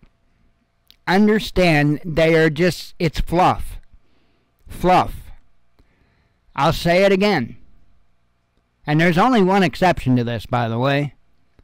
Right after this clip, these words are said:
But if you are a grown adult and you don't know what you need to do to prepare for a winter storm,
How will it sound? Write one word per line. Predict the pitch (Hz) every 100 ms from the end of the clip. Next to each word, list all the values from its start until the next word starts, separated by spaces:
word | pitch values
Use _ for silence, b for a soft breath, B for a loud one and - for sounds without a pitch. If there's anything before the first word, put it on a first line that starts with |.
| _ _ _ _ _ _ -
But | 185
if | 175 151
you | 208 269
are | 220 180
a | 151
grown | 131 160 196
adult | 202 170 131 117 - - _ -
and | 147 147 143
you | 170 247 247
don't | 240 233 185
know | 165 156 135
what | 139 135
you | 127 175
need | 208 208 190
to | 190
do | 202 170
to | 135
prepare | 123 143 - 156 170
for | 175 170 165
a | 151
winter | 165 180 170
storm, | - 190 156 120 113